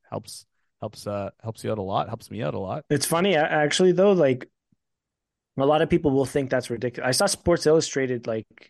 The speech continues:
Speaker 2: they tweeted a graphic. Literally, they put out a graphic that said, "This coach says that he sleeps with his mouth taped."
Speaker 1: Yeah, it just forces you to breathe through your
Speaker 2: It was
Speaker 1: nose.
Speaker 2: like, well, yeah, it's, it's, which breathing through your nose at night is good for you.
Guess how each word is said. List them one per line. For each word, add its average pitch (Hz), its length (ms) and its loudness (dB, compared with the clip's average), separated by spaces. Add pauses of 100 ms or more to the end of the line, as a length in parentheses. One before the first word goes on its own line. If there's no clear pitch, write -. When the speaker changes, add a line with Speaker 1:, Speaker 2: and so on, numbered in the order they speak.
(200)
Speaker 2:
they 127 100 0
tweeted 156 400 2
a 139 60 2
graphic. 127 680 -2
Literally, 180 440 4
they 160 100 2
put 147 220 0
out 143 100 0
a 127 60 -4
graphic 123 560 -8
that 120 160 -8
said, 120 220 0
"This 131 180 2
coach - 480 -2 (400)
says 127 320 0
that 135 100 2
he 131 60 4
sleeps - 420 -2
with 127 100 -10
his 117 160 -6
mouth 117 240 -2 (320)
taped." 98 460 -6 (280)
Speaker 1:
Yeah, 107 200 -6 (120)
it 117 120 -8
just 131 240 -4
forces 139 260 0
you 143 60 -4
to 127 60 -4
breathe 117 200 -6
through 113 120 -8
your 107 80 -2
Speaker 2:
It 113 40 -4
was 110 120 -6
Speaker 1:
nose. 113 80 0 (100)
Speaker 2:
like, 117 160 -6 (320)
well, 123 120 -4
yeah, 135 220 -2
it's, 104 300 -6
it's, 117 260 -4 (400)
which 127 420 -2 (220)
breathing 131 220 0
through 117 120 -2
your 113 120 -2
nose 113 180 -2
at 120 100 -6
night 107 120 -8
is 101 120 -10
good 110 160 -8
for - 120 -16
you. - 120 -20